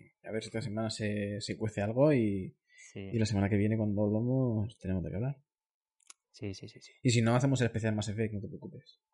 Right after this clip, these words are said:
Speaker 2: Ah, vale, sí, siempre tenemos esa carta. <laughs> Yo
Speaker 1: <laughs>
Speaker 2: estoy deseando, ¿eh? <laughs>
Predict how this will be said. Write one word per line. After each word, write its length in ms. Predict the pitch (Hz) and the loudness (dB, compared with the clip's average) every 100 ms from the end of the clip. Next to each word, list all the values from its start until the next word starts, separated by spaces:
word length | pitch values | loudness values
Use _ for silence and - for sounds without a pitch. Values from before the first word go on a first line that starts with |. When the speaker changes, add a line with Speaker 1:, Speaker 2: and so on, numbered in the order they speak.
| - | -10
Speaker 2:
Ah, 240 | 107 101 101 | -6 -6 -4
vale, 220 | 101 98 | -6 -6
sí, 240 | - - 104 | -12 -12 -10
siempre 240 | 117 110 | -8 -6
tenemos 240 | 113 113 107 | -4 -4 -4
esa 160 | 104 | -4
carta. 400 | 101 98 - 117 - - | -4 -6 -10 -12 -14 -10
<laughs> 720 | 131 101 - 110 - 131 139 | -8 -8 -12 -8 -8 -6 -4
Yo 80 | 156 | -4
Speaker 1:
<laughs> 60 | 107 | -4
Speaker 2:
estoy 180 | - | -2
deseando, 400 | 117 104 113 104 | 0 2 0 -2
¿eh? 120 | 107 131 - | -6 -10 -12
<laughs> 220 | - 104 | -12 -12